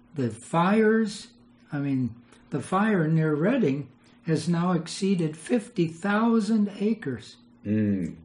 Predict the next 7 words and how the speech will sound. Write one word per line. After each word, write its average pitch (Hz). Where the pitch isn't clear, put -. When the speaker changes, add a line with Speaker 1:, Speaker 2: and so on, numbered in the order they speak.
Speaker 1:
And, 160
uh, 147
people 240
are 147
in 190
a 156
mood 156